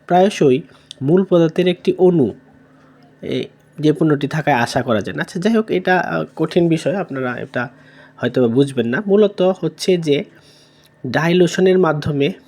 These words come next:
পানির সংস্পর্শে ক্ষুদ্র থেকে ক্ষুদ্র অবস্থায় যেয়ে পদার্থটি শরীরে কাজ করে, আর এর মাধ্যমে রোগ বা চিকিৎসা, এই পদ্ধতির মাধ্যমে রোগ নিরাময় হয়।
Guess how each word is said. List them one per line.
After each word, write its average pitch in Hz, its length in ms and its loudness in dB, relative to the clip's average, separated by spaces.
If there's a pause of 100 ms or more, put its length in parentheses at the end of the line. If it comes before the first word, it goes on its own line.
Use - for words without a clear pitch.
(120)
পানির 143 280 0
সংস্পর্শে 165 840 -2 (800)
ক্ষুদ্র 180 360 0
থেকে 170 240 0
ক্ষুদ্র 170 380 0
অবস্থায় 147 460 0
যেয়ে 151 360 0 (720)
পদার্থটি 143 680 0
শরীরে 143 420 2
কাজ 120 320 -4
করে, - 220 -8 (320)
আর 110 140 -6 (140)
এর 185 220 0
মাধ্যমে 170 520 0 (680)
রোগ 165 340 4
বা 156 200 0 (800)
চিকিৎসা, 175 580 0 (120)
এই 156 120 0
পদ্ধতির 156 460 -2
মাধ্যমে 143 280 2
রোগ 147 200 2
নিরাময় 117 380 2
হয়। - 180 -10